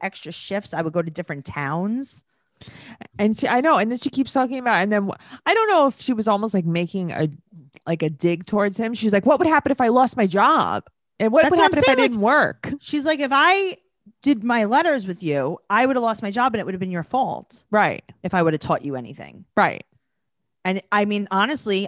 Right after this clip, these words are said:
Speaker 1: I treated you and your sister the same. You can't say that I taught her her letters 'cause I
Speaker 2: A-
Speaker 1: definitely did not.
Speaker 2: And also, you're not working. So what's your excuse <laughs> for not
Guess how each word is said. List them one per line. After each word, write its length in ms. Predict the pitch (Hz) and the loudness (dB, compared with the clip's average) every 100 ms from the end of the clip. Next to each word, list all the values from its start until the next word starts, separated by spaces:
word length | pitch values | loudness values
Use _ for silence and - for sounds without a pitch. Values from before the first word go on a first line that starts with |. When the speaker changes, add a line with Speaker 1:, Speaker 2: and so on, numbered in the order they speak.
| - | -2
Speaker 1:
I 120 | 202 | -2
treated 340 | - 262 220 214 | -2 -4 -4 -4
you 80 | |
and 60 | 208 | -4
your 80 | 196 | -6
sister 260 | 202 - 185 | -8 -8 -8
the 80 | |
same. 300 | 165 214 254 | -6 -6 -4
You 80 | 220 | -6
can't 260 | - 202 202 | -6 -6 -4
say 140 | 196 | -4
that 100 | 180 | -2
I 60 | 175 | -4
taught 220 | 190 165 | -4 -4
her 120 | 165 | -2
her 180 | 165 196 | -2 -2
letters 440 | 185 165 185 196 | -2 -4 -4 -10
'cause 160 | - 185 | -8 -6
I 40 | |
Speaker 2:
A- 40 | 170 | 0
Speaker 1:
definitely 380 | 175 185 202 170 | 0 0 -4 -4
did 120 | 160 | -4
not. 360 | 185 196 190 - | -4 -4 -6 -4
Speaker 2:
And 120 | 226 233 | 0 4
also, 260 | 311 311 | 4 4
you're 220 | 226 233 262 | 2 4 4
not 200 | 254 190 | 2 2
working. 420 | 247 240 139 147 | 0 0 -6 -2
So 140 | 196 | 2
what's 220 | 202 214 | 2 4
your 100 | 285 | 4
excuse 720 | 247 - - 180 156 - 165 - - _ _ _ _ | 2 0 2 4 4 0 -6 -6 -12 _ _ _ _
<laughs> 420 | _ _ _ _ | _ _ _ _
for 200 | - 208 | -2 2
not 440 | 185 180 175 151 | 4 4 4 2